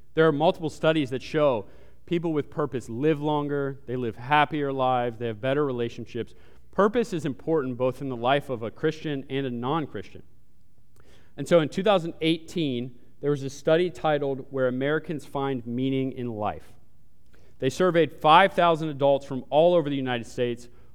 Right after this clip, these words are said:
all income levels, multiple ages, and they had two sections. They had an open response section,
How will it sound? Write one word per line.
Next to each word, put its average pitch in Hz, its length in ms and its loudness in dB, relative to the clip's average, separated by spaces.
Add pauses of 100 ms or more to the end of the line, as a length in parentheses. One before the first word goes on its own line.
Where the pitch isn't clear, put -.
(120)
all 160 220 8
income 147 440 -2
levels, 139 500 0 (240)
multiple 147 560 0
ages, 127 560 -2 (760)
and 156 100 0
they 160 40 6
had 143 180 6
two 208 220 0
sections. - 640 -2 (520)
They 135 80 -2
had 147 160 6
an 135 100 -2
open 175 300 4
response 175 440 0
section, 160 520 0